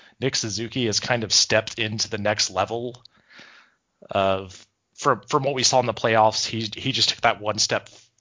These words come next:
forward, but their goaltending is still a little weird. Like, the, the, the whole North Division,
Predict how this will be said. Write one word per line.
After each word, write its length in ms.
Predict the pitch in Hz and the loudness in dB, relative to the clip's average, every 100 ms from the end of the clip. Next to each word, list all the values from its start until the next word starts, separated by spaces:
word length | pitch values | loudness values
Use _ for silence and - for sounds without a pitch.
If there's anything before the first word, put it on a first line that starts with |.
| _ | _
forward, 680 | - 165 165 113 107 104 95 - _ _ _ _ _ _ _ | -2 2 2 2 -2 -4 -6 -16 _ _ _ _ _ _ _
but 100 | 156 | 2
their 120 | 165 143 | 4 4
goaltending 560 | 151 147 - 110 101 | 4 4 2 -2 -2
is 100 | 98 | -4
still 200 | - 98 | -4 -6
a 80 | 87 | -8
little 180 | 87 85 | -12 -14
weird. 300 | 85 85 90 | -12 -8 0
Like, 140 | 151 | 0
the, 160 | 156 165 | 0 -2
the, 200 | 165 156 | 2 0
the 140 | 151 175 | 2 4
whole 340 | 240 226 208 | 6 6 6
North 400 | 127 127 139 - | 2 2 0 -2
Division, 560 | 101 117 101 92 95 | -6 -4 -2 -4 -8